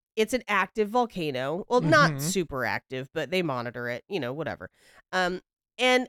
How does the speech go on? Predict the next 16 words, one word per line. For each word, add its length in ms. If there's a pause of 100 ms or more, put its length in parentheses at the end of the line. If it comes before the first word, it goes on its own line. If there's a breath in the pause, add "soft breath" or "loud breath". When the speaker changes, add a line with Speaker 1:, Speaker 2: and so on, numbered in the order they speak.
(160)
Speaker 1:
I 120
don't 160
know 120
why 340
they 180
move 380
there, 260
but 360
maybe 520
Guy 360
being 320
a 80
mining 540
engineer 480
by 260
trade 960